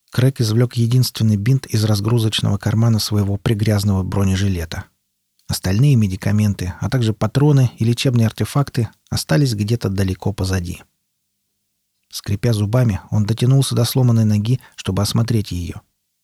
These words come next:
Оправдались самые худшие опасения Крэка. Была полностью раздроблена коленная чашечка — и порваны сухожилия, отчего конечность и вывернулась таким неестественным образом.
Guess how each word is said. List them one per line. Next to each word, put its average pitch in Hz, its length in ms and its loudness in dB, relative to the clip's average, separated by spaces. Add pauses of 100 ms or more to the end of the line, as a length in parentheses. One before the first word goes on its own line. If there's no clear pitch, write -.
(320)
Оправдались 107 560 -2
самые 147 400 2
худшие 117 480 -4
опасения 98 560 -2
Крэка. 90 480 -6 (720)
Была 113 200 2
полностью 135 500 2
раздроблена 113 540 2
коленная 113 420 2
чашечка — - 560 -4 (200)
и 113 80 -2
порваны 123 380 2
сухожилия, 107 680 0 (260)
отчего - 360 0
конечность 127 580 0
и 120 40 0
вывернулась 110 480 0
таким 107 300 -4
неестественным 107 720 0
образом. 98 460 -2